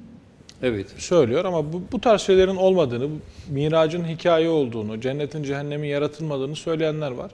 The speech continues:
Speaker 1: Subhanellezi esra bi abdihi leylen minel mescidil haram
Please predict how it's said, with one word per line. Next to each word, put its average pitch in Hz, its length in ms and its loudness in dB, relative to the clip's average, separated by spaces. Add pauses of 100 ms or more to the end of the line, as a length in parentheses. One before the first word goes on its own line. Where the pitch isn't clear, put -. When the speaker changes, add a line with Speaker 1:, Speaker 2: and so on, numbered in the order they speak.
(260)
Speaker 1:
Subhanellezi 127 1120 -2
esra 135 760 -2
bi 127 120 0
abdihi 131 880 -4 (800)
leylen 127 460 -2
minel 120 360 -6
mescidil 113 640 -6
haram 139 840 -4